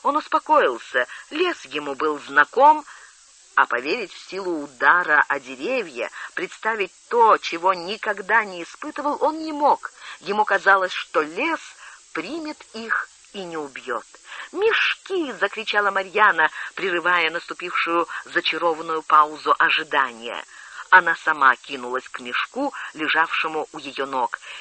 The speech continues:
и с трудом перевалила его через борт корзины, чуть не вывалившись за мешком.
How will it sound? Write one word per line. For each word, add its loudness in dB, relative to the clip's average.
и -6
с -12
трудом 6
перевалила 0
его 2
через -6
борт 0
корзины, -4
чуть -4
не -4
вывалившись -2
за -2
мешком. -4